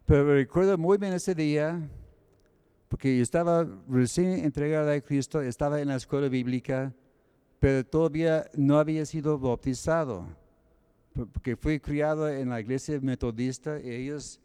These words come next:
se bautizan así, remojando la cabeza, ¿verdad? Fui bautizado cuando tenía como un año de nacido, no recuerdo.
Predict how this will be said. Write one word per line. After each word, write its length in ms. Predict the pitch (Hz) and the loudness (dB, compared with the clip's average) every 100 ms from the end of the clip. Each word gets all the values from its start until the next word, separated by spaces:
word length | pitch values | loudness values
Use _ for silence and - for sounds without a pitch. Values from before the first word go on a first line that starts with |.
| _ _ _ | _ _ _
se 160 | - | -12
bautizan 600 | 113 117 107 135 131 139 | -8 -8 -6 -8 -8 -6
así, 560 | 123 113 98 - 135 127 127 - _ _ _ - | -6 -6 -8 -6 -8 -6 -10 -12 _ _ _ -2
remojando 500 | 123 123 110 135 135 | 0 0 0 -2 -2
la 120 | 127 | -4
cabeza, 480 | 135 127 139 139 127 | -4 -2 -2 -4 -6
¿verdad? 420 | 110 104 123 135 117 _ _ _ _ _ _ _ _ | -6 -6 -6 -8 -12 _ _ _ _ _ _ _ _
Fui 140 | 151 165 | 2 4
bautizado 680 | 185 180 170 165 160 165 156 | 4 2 -4 0 0 0 -2
cuando 300 | 165 147 139 | -4 -4 -4
tenía 420 | 147 135 139 139 | -6 -6 -6 -6
como 680 | - 139 123 123 120 120 - _ _ _ _ _ _ _ _ _ - | -10 -8 -6 -6 -6 -8 -12 _ _ _ _ _ _ _ _ _ -2
un 200 | 143 139 | 0 0
año 260 | 135 139 | 0 -2
de 140 | 131 123 | -2 -2
nacido, 680 | 123 113 151 175 123 101 98 _ _ _ _ _ _ _ | -2 -4 -4 -4 -2 -4 -8 _ _ _ _ _ _ _
no 200 | 101 113 | -4 -2
recuerdo. 600 | 127 117 113 104 127 127 | -2 -4 -6 -4 -6 -8